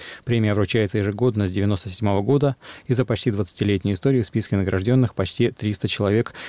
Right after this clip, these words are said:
и организаций, среди них семеро россиян. В этом году в Чехии вспоминают о событии, произошедшем пятьдесят лет назад, в вводе войск стран Варшавского договора в Чехословакию.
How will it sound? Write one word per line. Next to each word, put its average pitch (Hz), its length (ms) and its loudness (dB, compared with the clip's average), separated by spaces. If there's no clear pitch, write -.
и 113 100 2
организаций, 113 840 2
среди 95 280 -6
них 117 260 0
семеро 98 580 0
россиян. 107 760 0
В 117 60 0
этом 107 180 2
году 107 160 2
в - 60 0
Чехии 113 260 0
вспоминают 113 460 0
о 92 60 2
событии, 98 340 0
произошедшем 98 480 0
пятьдесят 98 300 -2
лет 95 180 0
назад, 104 340 0
в 107 80 -6
вводе 98 320 2
войск 110 300 0
стран 113 280 -2
Варшавского 101 480 -2
договора 95 560 0
в - 60 -18
Чехословакию. 101 960 -2